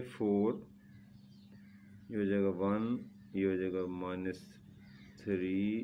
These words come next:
और ये हो जाएगा माइनस वन। <clears throat> और ये आपके पास आ जाएगा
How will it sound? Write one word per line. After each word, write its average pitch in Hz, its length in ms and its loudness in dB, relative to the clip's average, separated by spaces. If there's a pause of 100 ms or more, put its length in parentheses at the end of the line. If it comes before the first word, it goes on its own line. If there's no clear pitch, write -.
(340)
और 90 220 -2
ये 87 100 0
हो 90 80 0
जाएगा 90 280 -2 (1500)
माइनस 98 380 -4 (120)
वन। 110 220 -2 (480)
<clears throat> - 500 0 (3500)
और 113 80 2
ये 113 160 4
आपके 113 240 2
पास 107 140 0
आ 107 80 -2
जाएगा 98 200 2